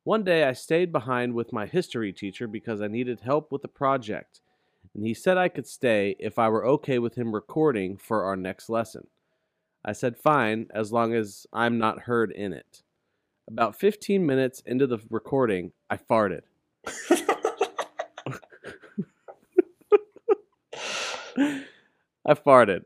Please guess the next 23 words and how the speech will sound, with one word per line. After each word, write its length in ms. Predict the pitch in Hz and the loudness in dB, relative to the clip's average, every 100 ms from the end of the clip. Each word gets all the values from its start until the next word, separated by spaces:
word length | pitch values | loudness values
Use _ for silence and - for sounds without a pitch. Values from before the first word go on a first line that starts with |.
| - | 0
I 140 | 127 | 0
thought 420 | - 147 160 - _ _ | 6 8 8 6 _ _
it 100 | 135 | 4
was 160 | 127 - | 4 0
quiet, 460 | - 101 98 98 - | 2 4 4 2 -4
but 240 | 101 110 | 0 2
it 120 | 98 | 2
wasn't. 500 | 101 98 - - _ _ _ _ _ _ _ - | 0 -2 -2 -12 _ _ _ _ _ _ _ -4
He 120 | 131 | -4
said 320 | - 156 175 | 4 4 4
he 120 | 160 | 2
would 140 | 170 139 | 0 0
record 400 | 127 - 135 123 | -4 0 0 0
again, 500 | 104 107 104 104 101 _ - | 0 0 0 -2 -8 _ -2
but 200 | 117 - | -2 -2
from 180 | 117 95 | -6 -6
home. 380 | 95 85 76 - _ _ _ _ _ - | -4 -6 -6 -16 _ _ _ _ _ 2
Fast 300 | 180 202 - | 4 4 4
forward 300 | 165 165 135 | 4 6 4
to 100 | 127 | 2
our 120 | 113 | 2
next 360 | 107 120 - - | 2 0 -2 0
lesson, 460 | 113 - 90 90 | -2 0 -8 -10